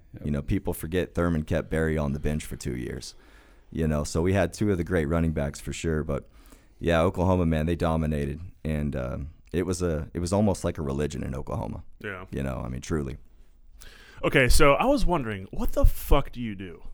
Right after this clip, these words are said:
Speaker 3: Like, for, like, 'cause I know you got your tequila brand,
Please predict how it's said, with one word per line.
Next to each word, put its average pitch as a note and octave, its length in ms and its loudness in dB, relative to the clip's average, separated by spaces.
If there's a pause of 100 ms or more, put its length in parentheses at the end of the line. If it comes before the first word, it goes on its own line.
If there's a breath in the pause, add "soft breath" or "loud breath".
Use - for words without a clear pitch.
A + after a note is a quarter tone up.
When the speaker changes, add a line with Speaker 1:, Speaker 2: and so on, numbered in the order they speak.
(500)
Speaker 3:
Like, G#2+ 180 -4 (180)
for, - 220 -10
like, G2+ 380 -6
'cause B2 120 -2
I C#3+ 60 6
know D3 80 6
you E3+ 120 4
got F3+ 120 2
your F3 100 0
tequila D3+ 400 -2
brand, F#2+ 440 -6